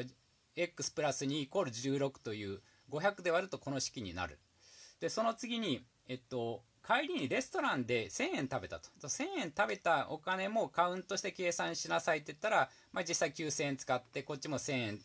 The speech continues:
あと千円使ったということを左の式にも入れると。で、釣り合ってますね。そして、感謝デーで実際は入場料が無料になって、千円引いてよかったということで、さ、あの、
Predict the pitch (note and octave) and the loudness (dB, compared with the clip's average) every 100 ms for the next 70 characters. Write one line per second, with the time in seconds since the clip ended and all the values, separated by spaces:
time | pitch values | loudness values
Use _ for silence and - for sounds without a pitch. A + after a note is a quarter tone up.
0 | - B2+ B2 F#2+ - C#3 A2 - A2 A2+ | -4 -2 -2 -8 -8 -6 -6 -4 -4 -2
1 | D#3 D3 C#3+ A#2+ A2 G#2+ G#2 G2+ G2+ - | -4 -4 -2 -2 -2 -2 -4 -6 -6 -6
2 | - E3 G2 F2+ E2+ - - _ - D#3+ | -4 -4 -2 -4 -6 -12 -20 _ -12 -8
3 | C3 A2 F#2+ - - - E3 _ _ _ | -4 0 -2 -4 -16 -14 -14 _ _ _
4 | - G3+ G3 - B3+ D3 - - - - | -6 -4 -4 0 2 2 -2 -20 -10 0
5 | B3+ B3+ C4+ B3+ A3 F#3 E3+ E3 - F#3+ | 2 2 0 0 0 0 -2 -6 0 4
6 | F#3+ F#3+ F#3+ G3 G3 G3 F3+ C#3+ C3 E3 | 4 4 0 0 4 4 4 4 4 4
7 | D#3+ C3+ A#2+ A#2 - - E3+ A2 - G#3 | 2 2 2 -2 -4 -2 0 0 -2 -2
8 | G3 C3 F3 E3+ F#3 F3 F3 - - - | 0 0 -2 0 0 4 2 2 -2 -2
9 | A#2 C#3+ F3 C3+ F3 D3 - - C3+ B2+ | -6 -6 -4 0 4 4 2 -4 -2 -2
10 | C3 | -4